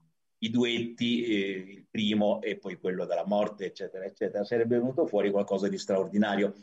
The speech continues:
Eh, io trovo personalmente nella versione che esiste del Don Carlos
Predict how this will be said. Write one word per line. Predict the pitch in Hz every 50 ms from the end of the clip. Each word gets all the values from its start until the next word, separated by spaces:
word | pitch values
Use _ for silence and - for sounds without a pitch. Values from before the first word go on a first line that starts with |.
| - - - - _ _ _
Eh, | - 143 135 139 135 135 - - - _ _ _ -
io | 139 143 165 202 190 196
trovo | 175 151 151 143 135 139 123
personalmente | 95 113 113 - - 123 117 113 120 123 151 156 135 - 127 117 117
nella | 113 110 113 104 104 104
versione | 98 104 98 98 - - 120 107 104
che | 101 - - -
esiste | - - - 156 - - - - 90
del | 85 87 82
Don | - 92 90 92
Carlos | - 107 95 92 90 82 85 85 82 - - -